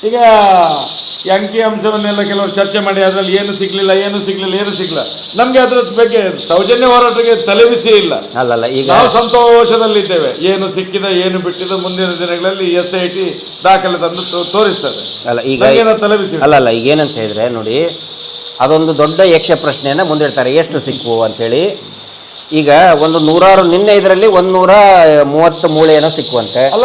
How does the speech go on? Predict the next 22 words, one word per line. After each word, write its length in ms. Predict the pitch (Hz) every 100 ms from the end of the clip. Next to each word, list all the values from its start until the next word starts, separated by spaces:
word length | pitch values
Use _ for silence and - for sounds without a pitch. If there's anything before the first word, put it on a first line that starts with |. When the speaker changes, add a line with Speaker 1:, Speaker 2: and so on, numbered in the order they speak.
| 247
Speaker 1:
ನ್ಯೂಸ್ 360 | 214 240 254 247
ಏಟೀನ್ 340 | 233 233 247
ನಲ್ಲಿ 180 | 247 233
ನೂರ 200 | 240 240
ಎಂಬತ್ತಕ್ಕಿಂತ 760 | 240 233 247 247 233 226 214
ಅಧಿಕ 260 | 226 220 220
ಅಂತ 240 | 226 160
ಬರ್ತಾ 200 | 190 190
ಇದೆ. 100 | 160
Speaker 2:
ಈಗ, 200 | 175 -
ಈಗ 180 | 165 160
ಏನಾಗುತ್ತೆ, 720 | 202 202 156 110 135 160 - -
ಎಫ್ 220 | 123 117 185
ಎಸ್ 180 | 185
ಎಲ್ 140 | 175 160
ನಲ್ಲಿ 280 | 127 139 175
ಡಿ 220 | 131 143
ಎನ್ 180 | 190 190
ಎ 60 |
ಟೆಸ್ಟ್ 280 | 170 160 -
ಮಾಡಿದಾಗ 440 | 135 127 113 120
ಗೊತ್ತಾಗುತ್ತೆ 1000 | 214 147 - 127 113 110 151 233 247 -